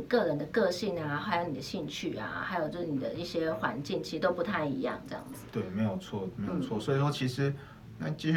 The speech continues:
Speaker 2: 像我们事务所也有很多，就是其实年纪都跟我差不多，哦，就是说大概三四十岁的会计师，其实，哎，每个人专长的东西又不太一样。
Speaker 1: 对，对。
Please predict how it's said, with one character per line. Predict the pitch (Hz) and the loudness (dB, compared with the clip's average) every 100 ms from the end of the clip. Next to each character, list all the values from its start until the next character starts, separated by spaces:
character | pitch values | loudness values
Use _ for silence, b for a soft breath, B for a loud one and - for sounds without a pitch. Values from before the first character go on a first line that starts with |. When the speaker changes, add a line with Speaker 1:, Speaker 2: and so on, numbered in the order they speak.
| 160 | 6
Speaker 2:
像 | - 127 | 6 8
我 | 117 | 8
们 | 107 | 4
事 | - 151 | 2 0
务 | 143 | 4
所 | 101 | 4
也 | 104 | 4
有 | 110 | 4
很 | 104 | 2
多， | 87 107 | 0 0
就 | 110 | 0
是 | 107 101 92 | -2 -2 0
其 | 123 | 4
实 | 131 | 6
年 | 123 | 6
纪 | 139 | 6
都 | 131 123 | 6 4
跟 | 123 | 4
我 | 120 107 | 2 0
差 | - 113 | -2 -2
不 | 110 | 0
多， | 107 95 85 - - | -2 0 -2 -4 -6
哦， | 95 80 | -4 -2
就 | 110 | 0
是 | 110 | 2
说 | 107 | 0
大 | 107 | 0
概 | 107 | -2
三 | 107 120 | 0 2
四 | 120 | 2
十 | 110 92 | 0 -2
岁 | 110 | 0
的 | 95 | 0
会 | 113 101 | -2 -4
计 | 95 | -4
师， | |
其 | - 117 | -2 -2
实， | B B B - - | B B B -16 -2
哎， | 156 | 6
每 | 160 117 | 8 8
个 | 120 | 6
人 | 123 | 8
专 | 156 147 | 10 8
长 | 151 110 | 8 0
的 | 98 | 0
东 | 110 | 0
西 | 110 107 | 0 -2
又 | 95 | -4
不 | - | -4
太 | 92 | -6
一 | 90 - | -6 -8
样。 | - - - - | -10 -10 -12 -4
Speaker 1:
对， | 208 180 151 131 | 0 2 0 -4
对。 | - | -6